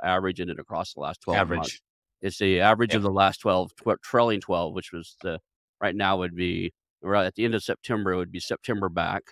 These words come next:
Speaker 1: right? Or
Speaker 2: Yes.
Speaker 1: at the end of Au-, you know, August back, if you, depending on how you did it. And you just look at the, the, the last twelve months and you do thirty,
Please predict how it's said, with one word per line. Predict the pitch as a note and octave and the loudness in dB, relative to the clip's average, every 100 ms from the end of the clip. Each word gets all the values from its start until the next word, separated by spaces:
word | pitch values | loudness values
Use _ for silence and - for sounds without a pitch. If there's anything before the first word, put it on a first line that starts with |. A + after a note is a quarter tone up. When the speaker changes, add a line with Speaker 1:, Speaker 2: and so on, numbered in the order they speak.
| _ - | _ -8
Speaker 1:
right? | F2+ F#2+ - _ _ _ _ | -4 -4 -6 _ _ _ _
Or | - F#2+ F#2 | -8 -4 0
Speaker 2:
Yes. | F#2 F2 G2 | 0 -2 -6
Speaker 1:
at | F#2 | -8
the | E2 | -6
end | G2+ | -6
of | F#2 | 0
Au-, | F#2 F2+ | 0 0
you | G2 | -2
know, | F2 | -2
August | E2+ G#2 G2+ G2+ - | 2 2 2 -6 -2
back, | F2+ F2+ | -2 -2
if | F#2+ - | -8 -8
you, | F2+ E2+ _ _ | -8 -8 _ _
depending | - F#2 F2 | -12 -8 -6
on | F2+ | -6
how | |
you | F#2 F2 | -6 -6
did | F2 F2 | -8 -8
it. | F2 _ _ _ - | -10 _ _ _ -8
And | G#2 G2 | -4 -2
you | F#2 F2 | -4 -6
just | F#2 | -6
look | F#2+ | -8
at | F2 | -6
the, | D#2 | -4
the, | F2+ - - | -4 -4 -4
the | |
last | F#2 E2+ | -2 -2
twelve | - A2 F#2+ | -2 -4 -2
months | F2+ F2+ F2 - - | -4 -6 -8 -16 -10
and | F#2 | -8
you | F2+ E2+ | -8 -6
do | F2+ F2+ F2 - | -4 -4 -6 -4
thirty, | G#2+ G#2 G2+ G2+ F#2+ E2+ | -2 -2 -2 -4 -4 -6